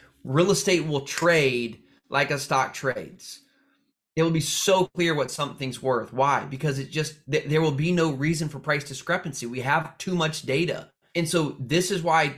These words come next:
you need to be in this now, because there's still room for price discrepancy. What do I mean by price discrepancy? Well, if you're buying a deal off market and you're buying a deal in a market where there's not a lot of transactions,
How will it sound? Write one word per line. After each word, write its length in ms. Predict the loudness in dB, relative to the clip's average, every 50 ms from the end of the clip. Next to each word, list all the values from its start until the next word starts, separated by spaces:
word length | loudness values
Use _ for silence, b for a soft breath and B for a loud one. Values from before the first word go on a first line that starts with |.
| -8
you 160 | -6 -2 -2 0
need 320 | 0 0 0 0 0 0
to 60 | -2
be 220 | -2 -2 -2 -2 -2
in 120 | -2 -2
this 240 | -2 -4 -4 -6 -6
now, 380 | -4 -2 -2 0 0 -2 -4
because 340 | -4 -6 -8 -8 -6 -6 -6
there's 180 | -6 -8 -8 -6
still 520 | -8 -8 -4 -2 0 2 2 2 0 -2
room 340 | -2 -2 0 0 2 0 0
for 140 | -2 -6 -8
price 300 | -6 -4 -4 -4 -4 -6
discrepancy. 600 | -8 -12 -10 -4 -4 -4 -2 -4 -6 -10 -10 -10
What 200 | -6 -2 0 2
do 60 | 2
I 60 | 2
mean 180 | 0 -2 -2 -2
by 120 | -2 -2
price 280 | -2 -2 -2 -4 -4 -4
discrepancy? 640 | -8 -14 -8 -4 -4 -4 -4 -4 -8 -12 -12 -12 -8
Well, 200 | -6 -4 -4 -4
if 60 | -4
you're 100 | -6 -2
buying 320 | 0 2 2 2 2 2
a 60 | 2
deal 200 | 2 2 2 4
off 200 | 2 2 0 0
market 440 | -2 0 0 0 -2 -4 -16 -18 B B B B B B
and 160 | -4 -2 -2
you're 140 | 0 0 2
buying 380 | 2 4 4 4 4 4 2
a 40 | 2
deal 280 | 2 2 2 2 2 2
in 60 | 0
a 60 | -2
market 360 | 0 2 2 2 0 -2 -6
where 120 | -6 -6 -6
there's 220 | -6 -6 -6 -4
not 200 | -2 0 2 2
a 100 | 2 2
lot 340 | 0 0 2 2 4 4 2
of 100 | 2 -2
transactions, 1080 | -4 -10 -10 -8 -6 -4 -2 0 0 0 -2 -4 -6 -8 -8 -10 -12 -14 -14 -16 -18